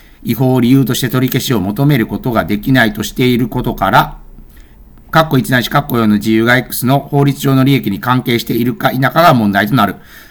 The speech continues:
この点について、文言の統一的解釈という観点からは、九条一項と十条一項を同義に解するべきである。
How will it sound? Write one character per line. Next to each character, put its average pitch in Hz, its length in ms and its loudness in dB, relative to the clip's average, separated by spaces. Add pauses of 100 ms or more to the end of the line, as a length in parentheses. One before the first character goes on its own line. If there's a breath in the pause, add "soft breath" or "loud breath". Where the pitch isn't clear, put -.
こ - 80 -2
の 156 80 2
点 170 160 2
に 156 80 0
つ 165 100 0
い 143 120 4
て、 147 160 4
文 170 240 2
言 170 120 2
の 151 60 2
統 139 220 2
一 151 80 0
的 143 160 0
解 160 180 0
釈 139 160 -6
と 107 80 -4
い 107 80 4
う 107 60 0
観 135 200 2
点 110 200 0
か 104 80 0
ら 101 100 2
は、 139 240 2 (180 loud breath)
九 170 220 4
条 117 260 2
一 123 140 -4
項 107 180 -2
と 143 280 0
十 135 240 4
条 107 180 0
一 123 160 -2
項 107 240 -2
を 139 100 0
同 131 180 0
義 117 120 0
に 139 140 2
解 113 180 2
す 107 260 0
る 139 140 2
べ 113 140 0
き 107 100 -4
で 113 140 0
あ 95 100 -2
る。 85 140 -8